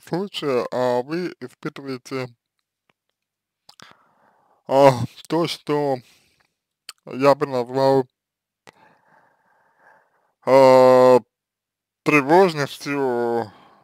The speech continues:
может быть, а, неуверенность, может быть, какие-то, м, сомнения,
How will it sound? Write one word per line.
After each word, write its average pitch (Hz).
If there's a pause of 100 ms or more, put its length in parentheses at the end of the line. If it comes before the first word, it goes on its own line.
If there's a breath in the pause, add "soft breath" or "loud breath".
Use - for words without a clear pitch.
(120)
может 120
быть, 123
а, 113
неуверенность, 147
может 113 (120)
быть, 117
какие-то, 107 (1600 loud breath)
м, -
сомнения, 156